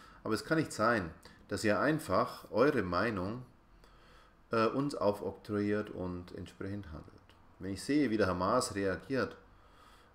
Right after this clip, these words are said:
äh, und uns verkaufen möchte, dass das alles Tatsachen sind, dann muss ich lachen.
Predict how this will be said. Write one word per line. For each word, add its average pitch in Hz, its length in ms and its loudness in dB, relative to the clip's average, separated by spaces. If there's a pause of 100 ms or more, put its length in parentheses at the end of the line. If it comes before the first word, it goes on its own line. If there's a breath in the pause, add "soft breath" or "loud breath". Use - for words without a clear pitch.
(140)
äh, 104 180 6
und 107 200 0
uns 104 140 -2
verkaufen 123 540 0
möchte, 110 260 -2
dass 101 160 0
das 104 80 -8
alles 98 220 -4
Tatsachen 95 560 -6
sind, 98 440 -10
dann 85 120 -8
muss 80 140 -10
ich 78 120 -14
lachen. 78 340 -8